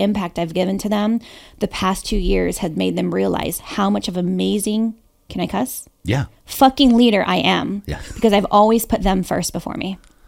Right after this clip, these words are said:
Speaker 2: I love this. Okay. All right. We're, we're, we're gonna
Speaker 1: Rabbit
Speaker 2: come,
Speaker 1: hole.
Speaker 2: we're coming back to this.
Speaker 1: <laughs>
Speaker 2: I'm, I'm rewinding and going back now 'cause I need
Speaker 1: Okay.
Speaker 2: to get more, I need to get more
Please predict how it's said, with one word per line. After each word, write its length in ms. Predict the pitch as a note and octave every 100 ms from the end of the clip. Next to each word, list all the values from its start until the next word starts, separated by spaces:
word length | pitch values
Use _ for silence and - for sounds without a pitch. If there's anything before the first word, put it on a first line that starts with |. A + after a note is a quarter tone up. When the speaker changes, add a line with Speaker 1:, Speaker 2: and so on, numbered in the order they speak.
| _
Speaker 2:
I 60 | E2
love 240 | C#2+ C2+
this. 240 | C2+ C2+ -
Okay. 320 | - - C2+ - - - - -
All 80 | -
right. 180 | F2+ - - - - - -
We're, 140 | G#2 -
we're, 140 | F#2+ - -
we're 100 | F#2+
gonna 120 | F#2+ -
Speaker 1:
Rabbit 140 | A3+ A#3+
Speaker 2:
come, 40 |
Speaker 1:
hole. 180 | A3+ G#3+ G#3+
Speaker 2:
we're 120 | G#2+
coming 320 | - A2+ A#2
back 300 | F#2+ G2 G2
to 80 | -
this. 420 | D#2+ - - - -
Speaker 1:
<laughs> 40 | C#4+ - D4+ _ -
Speaker 2:
I'm, 200 | F#3 F#2+ - -
I'm 200 | F#2 F2+
rewinding 640 | F#2+ F#2 F#2+ G#2+ A2+ B2
and 100 | A#2
going 260 | A2 A2 A#2
back 300 | G#2+ D#2+ -
now 160 | E2 D#2
'cause 160 | -
I 60 | E2
need 160 | F2
Speaker 1:
Okay. 0 |
Speaker 2:
to 80 | G2
get 180 | F#2 G2
more, 320 | F#2 F2+ F2+ -
I 80 |
need 260 | E2 F2 F2+
to 40 |
get 280 | G2 F#2 F#2
more 260 | F2+ F2